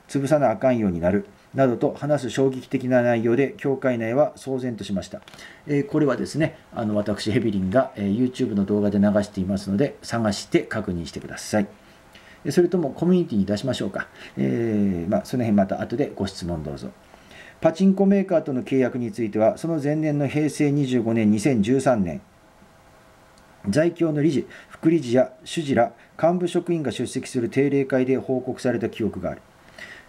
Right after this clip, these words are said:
定例会とは、理事会にかける議題をあらかじめ検討する場で、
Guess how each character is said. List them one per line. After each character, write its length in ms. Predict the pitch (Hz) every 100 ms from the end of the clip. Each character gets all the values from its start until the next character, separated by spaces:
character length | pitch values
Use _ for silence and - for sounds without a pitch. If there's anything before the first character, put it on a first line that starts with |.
| -
定 200 | 165 170
例 140 | 165 160
会 200 | 151 143
と 100 | 139
は、 200 | 139 -
理 140 | 127
事 120 | 135 139
会 200 | 143 143
に 80 |
か 120 | 139 135
け 100 | 135
る 100 | 113
議 100 | 113
題 200 | 110 107
を 140 | 101
あ 40 |
ら 100 | 123
か 120 | 127 131
じ 80 |
め 120 | 131 107
検 300 | 127 113 120
討 140 | 110
す 80 | 117
る 80 | 107
場 120 | 104
で、 180 | 113